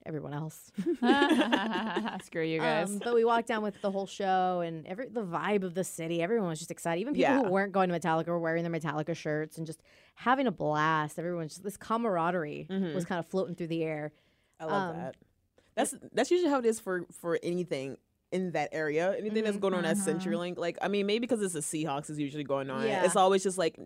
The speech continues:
Speaker 3: people who aren't even going to the actual events are just like, "Yay."
Speaker 1: I'm here to party with everyone who is.
Speaker 3: Yeah.
Speaker 2: Yeah.
Speaker 3: I love that.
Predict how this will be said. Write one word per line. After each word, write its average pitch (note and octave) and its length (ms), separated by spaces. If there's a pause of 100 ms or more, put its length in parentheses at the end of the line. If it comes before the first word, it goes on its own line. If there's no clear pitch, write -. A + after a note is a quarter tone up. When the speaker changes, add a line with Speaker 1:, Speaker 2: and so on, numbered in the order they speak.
(360)
Speaker 3:
people C4 200
who A#3+ 140
aren't F3 220
even D#3+ 180
going D3 400
to C#3 640
the D3+ 120
actual C3 580
events C3+ 520
are B2+ 120
just C#3 180
like, E3 260 (120)
"Yay." C4+ 120
Speaker 1:
I'm C4 140
here D4 160
to A#3+ 140
party B3 180
with A3+ 140
everyone A3 240
who C4+ 80
is. A3 240
Speaker 3:
Yeah. C3 360
Speaker 2:
Yeah. D#3 340 (140)
Speaker 3:
I - 100
love E3+ 180
that. - 200